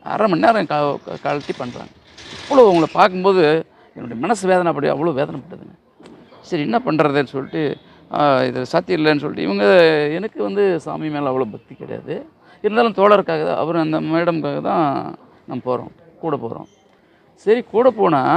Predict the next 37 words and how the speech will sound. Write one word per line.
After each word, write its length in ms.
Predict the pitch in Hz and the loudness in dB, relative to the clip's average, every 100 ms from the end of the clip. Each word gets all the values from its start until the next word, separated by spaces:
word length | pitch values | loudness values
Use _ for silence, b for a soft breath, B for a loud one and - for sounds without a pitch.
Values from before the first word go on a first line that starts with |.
| 196 - - - _ _ _ _ _ _ | 0 -4 -12 -20 _ _ _ _ _ _
பாதி 260 | 143 185 | 4 4
தூரம் 300 | 202 226 202 143 | 6 4 2 2
போயிட்டோம். 380 | 180 185 147 - _ _ | 4 4 0 -6 _ _
சரி, 180 | - 165 | -6 -2
ஒரு 160 | 170 160 | 0 4
வீல் 140 | 196 | 2
சேர் 200 | 180 165 | 4 4
ஏற்பாடு 340 | 160 151 139 | 4 2 -2
பண்றோம், 80 | 160 | 2
அதுல 180 | 196 160 | 4 4
போயிடுங்கன்னு 400 | 156 165 151 180 151 | 2 0 0 2 2
அவங்களே 160 | 151 | 2
சொல்லி 260 | 151 139 131 | 0 0 0
ஏற்பாடு 220 | 139 135 | 0 -2
பண்ணி 160 | 123 120 | -8 -12
கொடுத்தாங்க, 340 | 113 117 101 _ | -14 -18 -18 _
எஸ் 180 | 117 | -12
ஐ. 180 | 120 117 - _ b b | -8 -8 -10 _ b b
சரி, 200 | - 277 - | -8 -6 0
பரவாயில்ல, 500 | 190 185 175 160 147 | 4 4 4 2 2
ஏற்பாடு, 280 | 139 147 143 | 0 -2 -4
ஏற்பாடு 340 | 135 139 135 | -2 -6 -6
பண்றாடேன்னு 260 | 127 117 135 | -6 -4 -4
நாங்க 220 | 120 113 - | -4 -10 -6
போனா, 540 | 135 120 90 135 - - _ b b b | -4 -4 -6 -8 -8 -12 _ b b b
அவரு 280 | - 170 180 | -2 0 2
ஏதோ 140 | 151 | 2
அவங்க 220 | - 247 220 | 0 0 -2
ஏதோ 200 | 208 208 - | -2 -4 -2
கேப்ப-, 300 | 175 170 160 | -2 -2 -6
கேட்டா 260 | 147 139 208 | -6 -6 -6
பாருங்க 300 | - 185 175 | -2 0 0
அப்படின்னாரு. 380 | 151 147 127 - - _ - - | -2 -2 -4 -8 -16 _ -20 -20
ஏதோ 180 | - 160 185 | -4 -4 0
கேட்பாங்க 380 | 190 180 175 | 0 0 0
பார்த்தா 240 | 151 156 151 | -2 -4 -4
நாம 240 | 135 139 | -4 -4